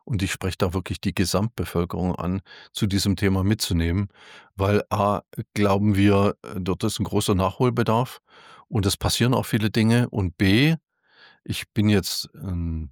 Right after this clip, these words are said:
Militär auch, ich bin auch militärisch unterwegs. Es ist der größte Sensor, ist die Bevölkerung, alle, die ihr da draußen seid und uns gerade zuhört,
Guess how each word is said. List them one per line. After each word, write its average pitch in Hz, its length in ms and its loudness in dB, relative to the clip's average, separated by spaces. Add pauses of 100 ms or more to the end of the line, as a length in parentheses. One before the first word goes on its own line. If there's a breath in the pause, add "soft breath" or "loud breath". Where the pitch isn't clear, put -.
Militär 98 640 2
auch, 107 200 0
ich - 60 -20
bin 92 140 -4
auch 87 200 -6
militärisch 95 500 -4
unterwegs. 98 480 -4 (120 loud breath)
Es - 120 -6
ist - 180 -2
der 113 80 2
größte 123 460 2
Sensor, 127 520 4
ist 101 160 -2
die 107 60 0
Bevölkerung, 104 760 2
alle, 107 260 0
die 104 340 2
ihr 98 220 0
da 98 100 0
draußen 104 400 -2
seid 98 240 0
und 107 160 -2
uns 98 220 -2
gerade 92 280 -4
zuhört, 101 540 0